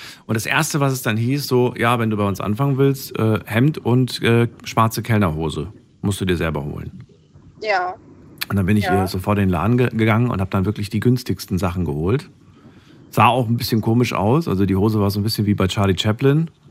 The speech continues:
Speaker 1: sehr breit. <laughs> Aber hey, sie war günstig und sie war gut von der Qualität her. Also es war wirklich so eine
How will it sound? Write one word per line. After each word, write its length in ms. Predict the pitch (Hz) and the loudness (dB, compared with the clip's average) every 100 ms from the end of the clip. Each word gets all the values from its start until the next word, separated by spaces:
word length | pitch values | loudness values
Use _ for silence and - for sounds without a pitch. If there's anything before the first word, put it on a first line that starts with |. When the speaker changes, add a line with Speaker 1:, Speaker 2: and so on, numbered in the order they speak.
| 127 | -8
Speaker 1:
sehr 200 | - 95 | -2 0
breit. 400 | 90 104 135 - - - 233 - | 2 2 2 0 -2 2 0 0
<laughs> 400 | - - - - | -10 -14 -16 2
Aber 240 | 143 220 214 | 4 6 8
hey, 180 | 233 | 8
sie 120 | 156 147 | 6 6
war 120 | 143 | 4
günstig 360 | 147 185 202 | 4 2 -2
und 120 | 143 131 | -2 0
sie 80 | |
war 120 | 127 123 | 2 0
gut 320 | 151 - - | -2 -6 -10
von 140 | 113 120 | -4 -2
der 80 | 110 | 0
Qualität 400 | - 110 113 135 | 0 0 0 -2
her. 80 | 131 | -2
Also 140 | 104 | -2
es 140 | 98 98 | -4 -2
war 180 | 101 | -2
wirklich 220 | 101 107 104 | -2 -6 -4
so 80 | |
eine 180 | 101 90 | -4 -4